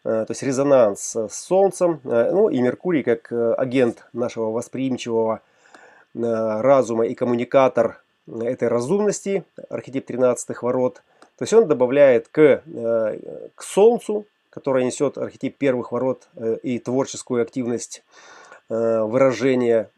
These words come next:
э, которое реализуется. Ну, здесь у нас в канале тринадцать тридцать три блудный сын свидетель. То есть, э, приносит сюда вот такую некую разумную,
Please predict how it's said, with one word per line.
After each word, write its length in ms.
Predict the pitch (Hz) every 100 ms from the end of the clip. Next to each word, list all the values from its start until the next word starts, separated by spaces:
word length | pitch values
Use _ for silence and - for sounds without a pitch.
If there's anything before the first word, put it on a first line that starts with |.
| -
э, 320 | 117 117 113
которое 400 | 117 127 120 117
реализуется. 840 | 123 123 117 120 117 113 113 110 - _
Ну, 180 | - 143
здесь 220 | 104 120
у 40 | 120
нас 100 | 113
в 60 |
канале 300 | - 117 120
тринадцать 460 | 110 110 120 110 107
тридцать 320 | 110 110 -
три 240 | 117 120 113 _ _ _ -
блудный 320 | 104 113 113
сын 180 | 127 113
свидетель. 420 | 117 113 110 113 _ - -
То 60 |
есть, 220 | 151 - 135
э, 100 | 120
приносит 460 | 143 208 247 -
сюда 160 | 160 147
вот 160 | 160
такую 440 | 143 - 147 127 120
некую 320 | 123 156 127
разумную, 680 | 127 117 113 143 127 120 113